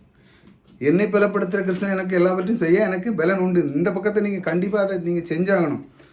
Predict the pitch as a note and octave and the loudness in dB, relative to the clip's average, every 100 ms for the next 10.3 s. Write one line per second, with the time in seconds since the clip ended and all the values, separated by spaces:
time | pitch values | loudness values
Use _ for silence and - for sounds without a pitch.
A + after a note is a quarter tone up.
0 | _ C#3 E3+ D#3+ C#3+ D3 F3+ A#3+ G3 F3+ | _ -8 -2 -2 -2 0 0 0 0 -2
1 | F3+ F#3+ C3 C#3 G#3 - A3+ E3+ D#3+ D3+ | -4 -4 -4 0 -2 -2 -4 -2 -2 -2
2 | E3+ F#3 E3+ - _ - C#3 C3 A#2 - | -4 -6 -10 -14 _ -8 -6 -4 -8 -12
3 | G#2+ A2 A#2+ A2 A#2+ F3+ - D#3+ A#2 A2 | -16 -12 -10 -8 -6 -6 -6 -8 -8 -8
4 | A#2 D3 A#2 - G2+ G2 - _ - _ | -4 -2 -4 -10 -16 -16 -20 _ -20 _
5 | C3+ C#3+ C3+ D3+ F#3 F3+ D#3+ D3 C#3+ - | -4 -2 0 2 4 4 0 -2 -6 -18
6 | _ - A#2+ D3+ - D#3 C3 C3 F3 F3 | _ -12 -2 -2 0 0 0 -2 -2 -2
7 | C#3+ C3+ D3 D3 E3 B2 C#3 - - F3+ | -2 0 0 2 0 -2 -2 -2 0 2
8 | F3+ F3+ - - - C#3+ D#3+ G3+ G#3 - | 2 0 -14 -20 -10 0 2 2 -2 -2
9 | D3+ F3+ - D3+ D3+ C#3+ C#3+ B2+ G2 A#2+ | -2 -2 -4 -2 -2 0 -2 -2 -4 -4
10 | D#3+ G3 | -2 -2